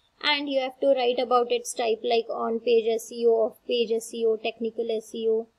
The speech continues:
So these are the answers which you can give. Now, which are the different S E O techniques? In this, you can give the answers like what is white hat, uh, S E O, what is black hat S E O,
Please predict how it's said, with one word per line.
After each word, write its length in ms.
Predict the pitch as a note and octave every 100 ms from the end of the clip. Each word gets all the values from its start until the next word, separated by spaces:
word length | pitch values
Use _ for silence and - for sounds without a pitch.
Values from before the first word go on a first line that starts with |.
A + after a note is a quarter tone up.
| _ _ -
So 80 |
these 200 | A#3+ B3
are 120 | B3 A#3
the 220 | C4+ E4 _
answers 460 | - A#3+ B3 C#4 B3
which 260 | A#3+ - B3
you 140 | A#3+
can 240 | B3 B3+ E4 - A3+
give. 180 | A3 G#3 - _ _ _ _ _ C4
Now, 280 | C4+ C#4
which 240 | D4 D4+ D#4+
are 120 | D#4+
the 120 | D#4+
different 420 | B3+ C#4 C4+ D4 C#4
S 200 | C4 -
E 100 | C4+
O 60 |
techniques? 720 | C#4 C4+ B3 A#3+ A3 - - -
In 260 | B3+ B3 B3
this, 260 | C#4 -
you 160 | C4 C4
can 300 | C4+ C4 C4+
give 240 | C4 B3
the 140 | A#3 C#4
answers 420 | A#3+ A#3+ C4 B3
like 200 | B3+ B3
what 220 | A#3+ A#3+ C4
is 200 | C4 B3
white 320 | A#3 A3 A3
hat, 260 | B3+ A#3 - _ _ _ _ _
uh, 180 | - A#3+
S 240 | A#3+ A3+ -
E 140 | B3
O, 80 | B3
what 220 | A#3 A3+
is 120 | B3
black 360 | - A3+ A3 G#3+
hat 160 | A#3+ G#3+
S 260 | A#3 A3+ B3+
E 120 | A#3+
O, 220 | A#3 A#3+